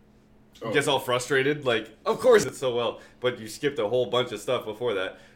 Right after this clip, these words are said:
Speaker 2: Another great scene is when the interrogation scene is happening. He finally breaks Batman into, you know, giving in to his anger. And he just starts, like, toying with him and toying with him.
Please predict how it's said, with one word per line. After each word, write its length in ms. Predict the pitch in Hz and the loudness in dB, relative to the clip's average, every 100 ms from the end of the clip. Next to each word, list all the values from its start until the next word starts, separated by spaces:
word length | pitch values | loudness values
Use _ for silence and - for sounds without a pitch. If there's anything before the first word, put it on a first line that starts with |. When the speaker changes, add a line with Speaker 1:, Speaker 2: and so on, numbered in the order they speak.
| - | -10
Speaker 2:
Another 320 | 104 120 131 | 0 2 2
great 320 | 104 110 117 | 0 0 0
scene 380 | 113 113 113 127 - - - | -4 -6 -6 -6 -12 -18 -8
is 180 | 110 | -8
when 540 | 95 98 110 110 110 107 - _ - | -8 -4 -2 -2 -4 -12 -18 _ -8
the 140 | 107 113 | -4 -4
interrogation 560 | 110 117 113 107 110 110 | -4 -2 -2 -2 -6 -8
scene 200 | 113 110 | -8 -8
is 120 | 113 | -6
happening. 460 | 107 92 90 92 104 - | -6 -6 -6 -10 -12 -18
He 80 | 117 | -8
finally 340 | 117 117 113 | -4 -2 -4
breaks 280 | 104 104 117 | -4 -6 -6
Batman 480 | - 101 101 104 95 | -4 -4 -4 -4 -4
into, 260 | 95 95 | -6 -8
you 120 | 101 90 | -10 -8
know, 220 | 82 82 - - _ - - 104 127 | -8 -12 -16 -20 _ -20 -20 -20 -6
giving 340 | 127 123 113 | 0 2 2
in 160 | 113 113 | -2 -2
to 360 | 107 101 90 - - | -2 -2 -2 -6 -10
his 200 | 107 92 | -10 -6
anger. 540 | 95 117 98 87 98 - - - - - | -4 -4 -2 -4 -6 -12 -20 -20 -18 -8
And 160 | 104 | -6
he 80 | 104 | -4
just 160 | 104 110 | -6 -4
starts, 240 | 113 104 | -4 -4
like, 220 | 107 95 - | -6 -8 -10
toying 460 | - 120 127 117 | -8 -4 -2 -2
with 140 | 95 92 | -6 -8
him 120 | 92 | -10
and 80 | 90 | -8
toying 240 | 117 120 | -6 -4
with 80 | 101 | -4
him. 140 | 95 | -6